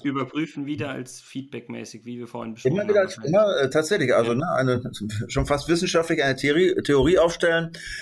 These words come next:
Speaker 2: äh, ne, denn, äh, dann die Dinge also ablaufen lassen und dann, ähm, äh, beobachten, was, was von der Theorie stimmt, was, was stimmt nicht und daraus zu lernen. Jetzt sind wir hier
Speaker 1: Mhm.
Speaker 2: nicht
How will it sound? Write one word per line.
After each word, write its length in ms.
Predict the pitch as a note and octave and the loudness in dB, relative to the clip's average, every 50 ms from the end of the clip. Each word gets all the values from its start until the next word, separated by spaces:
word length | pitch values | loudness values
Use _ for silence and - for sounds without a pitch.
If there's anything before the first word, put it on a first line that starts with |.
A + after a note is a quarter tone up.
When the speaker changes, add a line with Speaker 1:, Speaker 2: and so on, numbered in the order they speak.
| - - - | -12 -4 0
Speaker 2:
äh, 240 | C3 C3+ C3+ C3+ C3+ | 2 4 4 4 6
ne, 200 | C#3+ D#3 D3+ C#3 | 4 4 4 4
denn, 240 | C#3+ C#3 C3+ C3+ | 4 4 4 4
äh, 560 | C3 B2 G#2+ B2 A#2+ A#2+ B2 B2 G2 G#2 B2 A2+ | 4 4 4 6 6 6 6 6 4 4 4 4
dann 160 | B2+ C3+ C3+ | 4 4 4
die 100 | C3+ B2+ | 2 2
Dinge 240 | C3 C3+ C3+ C#3 F#2 | 2 2 2 4 2
also 220 | A#2 A#2+ C3 A#2+ | 2 2 4 4
ablaufen 440 | - - D#3+ D#3+ D3+ D#3 D#3 - D#3 | 2 2 4 4 4 4 4 2 2
lassen 200 | D3+ D3+ D3 D3+ | 2 2 2 0
und 120 | C#3 B2 | 0 2
dann, 280 | C3 B2+ C3 C3+ C3 C3 | 2 2 2 2 2 2
ähm, 280 | C3 B2 B2+ B2+ A#2+ - - - - - - - _ _ | 2 2 2 0 -4 -6 -12 -18 -18 -18 -20 -20 _ _
äh, 380 | B2 B2 B2 A#2+ B2 A2+ - | 2 4 6 6 6 6 4
beobachten, 640 | B2 B2+ C3+ - C#3+ D#3 D3+ D3+ C#3+ C#3 - - C#3+ | 4 4 6 6 6 6 6 4 2 2 0 -2 0
was, 240 | B2+ C#3 - - - | 0 2 0 2 0
was 140 | D3 D3+ - | 0 0 2
von 160 | - D#3 D3 | 0 0 0
der 80 | C3+ C3+ | 0 0
Theorie 320 | - C3+ B2+ B2 B2+ C3 | 2 2 2 4 2 2
stimmt, 240 | - - F3 F3 D3 | 2 0 0 2 2
was, 260 | C3+ B2 B2+ - - - | 0 0 0 -4 -6 -2
was 180 | A2+ B2 B2 | 0 0 0
stimmt 200 | - - C3 A#2 | 0 0 0 2
nicht 180 | B2+ D3 D3 C#3 | 2 2 2 0
und 140 | B2 A#2+ A#2 | 0 2 2
daraus 360 | A#2+ A2+ G#2+ A#2 A#2 - - | 2 4 4 2 2 0 0
zu 100 | - B2 | 0 2
lernen. 420 | G#2+ G2 F2 D#2+ D#2 D#2 - - - - | 4 4 4 2 0 -4 -8 -12 -6 -6
Jetzt 140 | - G2 | -2 0
sind 100 | D3 D#3 | 2 2
wir 80 | D3+ C#3+ | 4 4
hier 160 | B2+ B2+ C3 | 4 4 2
Speaker 1:
Mhm. 60 | B2+ | 2
Speaker 2:
nicht 160 | B2+ B2 B2+ | 2 0 -2